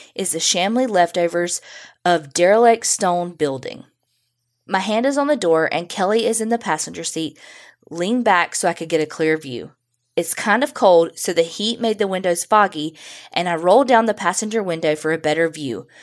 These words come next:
working out the math in my head of ditches and potential trip hazards slash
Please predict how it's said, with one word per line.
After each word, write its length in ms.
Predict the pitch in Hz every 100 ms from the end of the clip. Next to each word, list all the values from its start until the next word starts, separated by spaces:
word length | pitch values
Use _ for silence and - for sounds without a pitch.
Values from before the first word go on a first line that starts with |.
| - - -
working 360 | 160 165 240
out 180 | 240 240
the 80 | 247
math 260 | 226 208 214
in 100 | 233
my 120 | 233
head 340 | 233 208 202 -
of 160 | 151 143
ditches 400 | 170 226 226 -
and 160 | 160
potential 480 | 160 - 196 254 285
trip 240 | 277 240
hazards 560 | 208 190 190 196 196 -
slash 380 | - - 226 247